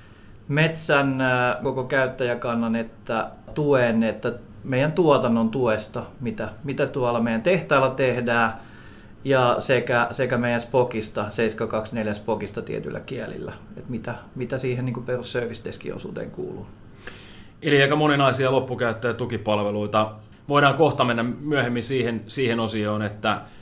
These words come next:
Speaker 2: että minkälainen se teidän ympäristö, miten, miten moninaisia rooleja siellä I T-työläisillä on ja muuten, mutta tota,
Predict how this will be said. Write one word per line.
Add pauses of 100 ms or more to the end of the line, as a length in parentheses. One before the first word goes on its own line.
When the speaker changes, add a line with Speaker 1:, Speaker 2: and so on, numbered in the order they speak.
(140)
Speaker 2:
että
minkälainen
se
teidän
ympäristö,
miten,
miten
moninaisia
rooleja
siellä
I
T-työläisillä
on
ja
muuten,
mutta
tota,